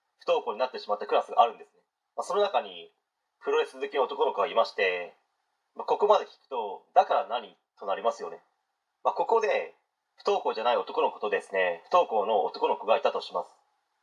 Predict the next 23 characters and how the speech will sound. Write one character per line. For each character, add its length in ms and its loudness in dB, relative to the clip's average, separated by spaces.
ま 80 2
あ、 20 -8
そ 160 2
し 60 -6
て 100 0
ど 140 4
ち 100 -6
ら 100 6
も 380 -2
プ 80 0
ロ 100 4
レ 100 4
ス 120 -8
が 100 4
好 80 -12
き 80 -8
だ 80 0
と 180 0
仮 160 -8
定 120 0
し 120 -6
ま 120 -2
す。 40 -18